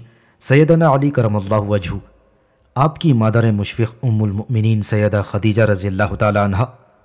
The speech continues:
आपके फ़र्जंदान वाला गुहर हज़रत इमाम हसन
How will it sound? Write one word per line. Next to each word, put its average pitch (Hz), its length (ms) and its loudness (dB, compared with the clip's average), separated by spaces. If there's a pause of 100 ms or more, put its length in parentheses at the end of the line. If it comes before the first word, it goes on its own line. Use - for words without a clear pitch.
(300)
आपके 147 360 2
फ़र्जंदान 135 680 0 (100)
वाला 104 320 0
गुहर 120 300 -2 (400)
हज़रत 127 340 -2
इमाम 113 360 -2
हसन 117 300 -2